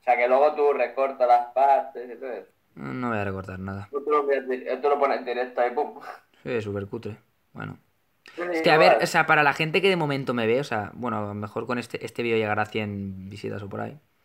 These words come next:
Speaker 2: Mm, co-, a esa gente, o sea, esa gente, esas personas, no, no, que no quiero discriminar ni <laughs> nada de eso.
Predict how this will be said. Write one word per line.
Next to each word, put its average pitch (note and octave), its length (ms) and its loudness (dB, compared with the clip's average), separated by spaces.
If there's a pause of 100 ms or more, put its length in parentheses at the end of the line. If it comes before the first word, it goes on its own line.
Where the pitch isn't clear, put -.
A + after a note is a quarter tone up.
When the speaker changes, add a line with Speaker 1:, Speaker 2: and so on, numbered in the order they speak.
(1200)
Speaker 2:
Mm, A2+ 380 -12
co-, - 180 0 (220)
a C#3 100 2
esa D3 200 0
gente, E3+ 360 -2
o F3+ 60 0
sea, G#2 480 0 (540)
esa G#2 180 -14
gente, F#2+ 360 -12
esas F#2+ 240 -16
personas, - 800 -16
no, A#2+ 720 -6
no, A#2+ 240 -2
que A#2+ 120 -6
no A2+ 100 -2
quiero B2 160 0
discriminar G#2+ 520 -4
ni G#2 120 -6
<laughs> - 0 -
nada G#2 280 -8
de C#3+ 60 -18
eso. - 180 -20